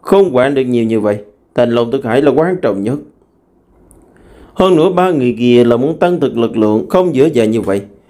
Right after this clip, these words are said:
Đại khái là sẽ hung thú, bị hung thú di chết. Cho dù là giết không chết,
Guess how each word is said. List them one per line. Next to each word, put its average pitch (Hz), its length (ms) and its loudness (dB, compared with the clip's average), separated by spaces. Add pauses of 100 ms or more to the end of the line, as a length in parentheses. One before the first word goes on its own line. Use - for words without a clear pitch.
(200)
Đại 113 220 2
khái 120 440 -2 (560)
là 139 120 4
sẽ 156 280 -2 (120)
hung 180 280 0
thú, 165 360 2
bị 139 160 4
hung 139 160 2
thú 143 180 0
di 123 140 0
chết. 123 260 -2 (500)
Cho 202 100 4
dù 139 280 2
là 131 100 2
giết 135 280 0
không 110 200 -2
chết, 139 200 -4